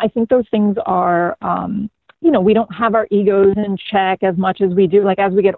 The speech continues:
older, we, we learn how to deal with those things to, to better our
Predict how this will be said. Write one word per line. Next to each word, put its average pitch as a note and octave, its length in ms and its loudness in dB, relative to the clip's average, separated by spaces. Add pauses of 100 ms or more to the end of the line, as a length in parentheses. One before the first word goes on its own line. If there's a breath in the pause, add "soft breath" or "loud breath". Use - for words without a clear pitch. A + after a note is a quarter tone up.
older, F#3 200 0 (120)
we, F3+ 80 0 (220)
we F#3+ 60 2 (180)
learn F3+ 200 -2
how F#3+ 140 -2
to E3 40 -2 (600)
deal F#3 220 4
with G#3 140 0
those A#3+ 140 0 (100)
things C4 420 0 (300)
to, G#3 100 4 (400 soft breath)
to B3 60 0 (160)
better G3+ 200 0 (160)
our C#4 100 0